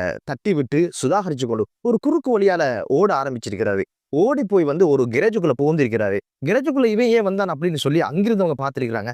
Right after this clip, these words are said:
இவரை பத்தி தான் முழு ஊடகங்களிலும் செய்தி வந்தாச்சே, இவர் அடையாளம், இவர உயரம், இவருடைய நிறம், இவர் எப்படி இருப்பாரு, இல்ல எல்லா விஷயங்களையும் சுதாகரிச்சு கொண்ட மக்கள் வந்து பிடிச்சு இவரை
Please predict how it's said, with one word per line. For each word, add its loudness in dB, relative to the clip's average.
இவரை 0
பத்தி -4
தான் -8
முழு 2
ஊடகங்களிலும் 0
செய்தி 0
வந்தாச்சே, -2
இவர் 0
அடையாளம், -2
இவர 2
உயரம், 2
இவருடைய 2
நிறம், 2
இவர் 4
எப்படி 2
இருப்பாரு, -4
இல்ல -2
எல்லா 0
விஷயங்களையும் -4
சுதாகரிச்சு -2
கொண்ட -2
மக்கள் 0
வந்து 0
பிடிச்சு 0
இவரை 2